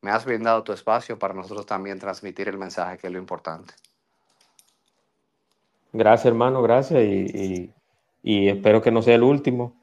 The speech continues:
Speaker 2: que no sea el único
Speaker 1: No,
Speaker 2: espacio
Speaker 1: no,
Speaker 2: que
Speaker 1: no, no, mira, te voy a ser sincero, tú prográmalo y nosotros te vamos a apoyar.
Speaker 2: Sí, no, yo sé que sí, yo sé que sí, yo sé que sí, y y yo sé que cuento con, con ustedes. Te lo digo porque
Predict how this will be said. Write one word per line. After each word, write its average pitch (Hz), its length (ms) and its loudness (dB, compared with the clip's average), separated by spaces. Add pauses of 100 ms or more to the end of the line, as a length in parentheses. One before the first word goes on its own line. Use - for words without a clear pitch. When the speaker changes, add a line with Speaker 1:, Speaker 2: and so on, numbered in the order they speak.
(120)
Speaker 2:
que 101 120 -6
no 98 100 -2
sea 110 120 2
el 110 60 2
único 117 240 2
Speaker 1:
No, 143 100 6
Speaker 2:
espacio 147 320 4
Speaker 1:
no, 127 140 -2
Speaker 2:
que 123 40 -4
Speaker 1:
no, 127 160 -2
no, 127 200 0
mira, 123 380 -2 (460)
te 98 100 -14
voy 117 160 -2
a 135 140 2
ser 127 160 -10
sincero, 101 600 -6 (360)
tú 135 180 -4
prográmalo 131 800 -2 (160)
y 107 100 -14
nosotros 104 420 -8
te 104 60 -6
vamos 104 280 -4
a 101 40 -6
apoyar. 87 400 -12 (440)
Speaker 2:
Sí, 101 360 0
no, 101 160 -2
yo 104 140 0
sé 107 120 0
que 113 120 -2
sí, 92 180 -4
yo 92 80 0
sé 95 140 -6
que 98 140 -6
sí, 92 140 -12
yo 95 120 -6
sé 95 100 -8
que 98 140 -4
sí, 95 260 -6
y 98 640 0 (520)
y 101 140 -4
yo 104 120 4
sé 123 140 4
que 117 100 6
cuento 113 260 4
con, 104 280 0
con 104 220 -2
ustedes. 87 680 -4
Te 117 120 4
lo 120 140 6
digo 139 320 6
porque 110 560 4